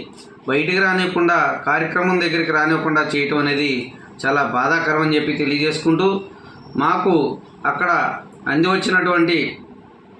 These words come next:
ఎంపీడీఓ గారి, గ్రామ ప్రెసిడెంట్లు కానీ, ఆ యొక్క యంత్రాంగం కానీ మాకు సహకరించిన లోకల్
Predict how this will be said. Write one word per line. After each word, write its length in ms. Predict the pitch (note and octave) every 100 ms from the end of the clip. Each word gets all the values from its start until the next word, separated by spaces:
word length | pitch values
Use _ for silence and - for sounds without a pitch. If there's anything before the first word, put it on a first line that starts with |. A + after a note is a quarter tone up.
| - - C#3+
ఎంపీడీఓ 460 | C#3 D#3+ E3 E3 D#3+ C#3+
గారి, 220 | D3+ D3+ D#3+ -
గ్రామ 200 | B2+ C#3+ D#3
ప్రెసిడెంట్లు 420 | C#3+ C#3+ D#3 D#3+ D#3
కానీ, 220 | D#3 D#3 D#3 D#3 - - - C3+
ఆ 40 | D#3+
యొక్క 160 | E3 F3
యంత్రాంగం 480 | C#3+ C#3+ F3 F3+ F3+ E3+
కానీ 220 | D#3+ E3 C#3 - - -
మాకు 180 | C3+ C#3+ -
సహకరించిన 580 | C#3 C#3+ F3 F3+ D#3 E3+ E3+ C#3 - - - - B2+
లోకల్ 340 | D3 F3+ G#3+